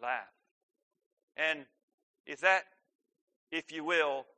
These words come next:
now I gotta be careful, and I was, I wasn't gonna do this, and now I'm, I've got myself in trouble already.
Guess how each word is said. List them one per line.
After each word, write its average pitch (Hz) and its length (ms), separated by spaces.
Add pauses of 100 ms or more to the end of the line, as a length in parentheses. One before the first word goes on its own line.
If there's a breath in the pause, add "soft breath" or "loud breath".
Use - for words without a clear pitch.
(720)
now 135 100
I 151 100
gotta 160 180
be 139 80
careful, 127 380
and 127 80
I 131 40
was, 139 240
I 135 80
wasn't 175 240
gonna 135 280
do 131 180
this, - 260
and 113 80
now 131 140
I'm, 127 200
I've 117 160
got 120 160
myself 117 300
in 110 100
trouble 113 280
already. 110 260